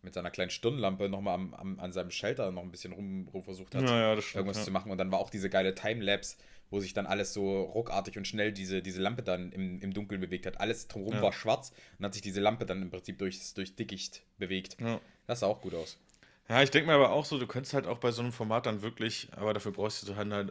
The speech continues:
Speaker 2: irgendwie da Strom oder was weiß ich, oder Akkupacks groß und dann wirklich halt Kameras aufstellen. Das wär halt
Speaker 1: Ja.
Speaker 2: auch wild. Aber da müsstest, dann wür-, würdest du halt schon viel mehr vorgeben. Du würdest schon viel mehr vorgeben, <coughs> okay, da ist dein Lagerplatz und bla, bla, bla. Und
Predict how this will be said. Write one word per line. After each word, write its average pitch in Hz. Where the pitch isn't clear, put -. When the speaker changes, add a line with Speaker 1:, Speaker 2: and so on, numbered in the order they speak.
Speaker 2:
irgendwie 101
da 101
Strom 101
oder 98
was 101
weiß 101
ich, 98
oder 101
Akkupacks -
groß 104
und 98
dann 98
wirklich 101
halt 98
Kameras 95
aufstellen. 90
Das -
wär 104
halt 95
Speaker 1:
Ja. 90
Speaker 2:
auch 92
wild. 92
Aber 101
da 101
müsstest, 117
dann 113
wür-, 113
würdest 135
du -
halt 160
schon 120
viel 139
mehr 127
vorgeben. 101
Du 92
würdest 107
schon 110
viel 127
mehr 120
vorgeben, 117
<coughs> -
okay, 127
da 120
ist 120
dein 110
Lagerplatz 123
und 107
bla, 110
bla, 104
bla. 104
Und 98